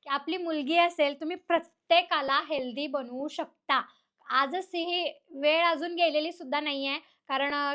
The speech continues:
कॅन्सरमुक्त भारत करायचा असेल, तर मला असं वाटतं मॅम की, अ, भारतामध्ये सगळ्यात जास्त कॅन्सर पेशंट आहेत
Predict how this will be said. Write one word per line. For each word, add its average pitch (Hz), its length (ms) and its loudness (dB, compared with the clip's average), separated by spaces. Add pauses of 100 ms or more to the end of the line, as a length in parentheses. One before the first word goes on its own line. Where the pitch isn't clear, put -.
(100)
कॅन्सरमुक्त 330 840 -2
भारत 339 340 2 (100)
करायचा 294 360 2
असेल, 277 320 -4
तर 262 60 -12
मला 277 240 -2
असं 311 220 -2
वाटतं 311 280 -4
मॅम 311 280 -4
की, 330 300 -8 (300)
अ, 277 180 2
भारतामध्ये 302 920 2
सगळ्यात 320 760 -4
जास्त 294 320 -2 (100)
कॅन्सर 262 360 -4
पेशंट 262 500 -6
आहेत 262 380 0